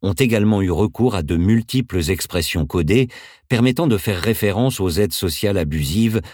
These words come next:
dont bénéficieraient les populations noires, sans le dire directement. L'une des stratégies les plus communes consiste par exemple à stigmatiser les welfare queens, les reines de la sécurité sociale,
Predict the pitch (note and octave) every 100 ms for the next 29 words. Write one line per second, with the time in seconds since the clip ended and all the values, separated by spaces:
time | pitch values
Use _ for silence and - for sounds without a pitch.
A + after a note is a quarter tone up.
0 | _ F#2 F#2 F#2 A2 G#2 F#2 - D#2+ A2
1 | G#2 E2 D#2+ F#2 F2+ - F2+ E2 D2 B1+
2 | - _ _ _ - - D#2 C#2 B1+ F2+
3 | D2 D2 C#2+ B1+ - - _ _ _ _
4 | _ _ _ _ _ _ _ _ _ _
5 | - A#2+ E3+ D3+ G#2 - - G#2 G2+ A#2
6 | A2 D2+ A2+ - F2+ F#2 B2+ B2+ F2+ E2+
7 | A2+ - D#2 D2+ D2 F2 B2 - - -
8 | - - G#2 - D3 A#2+ G2+ - F2 B2+
9 | B2 F#2 - F#2+ A#2 A#2+ A2+ A2 G#2 -
10 | A#2 F#2+ D#2 D2 - - _ _ D2+ D#2
11 | C2 C#2+ G2+ G#2 F2 E2 D#2+ D#2+ F2 E2
12 | D#2+ F2 F2 - E2+ B1 A#1+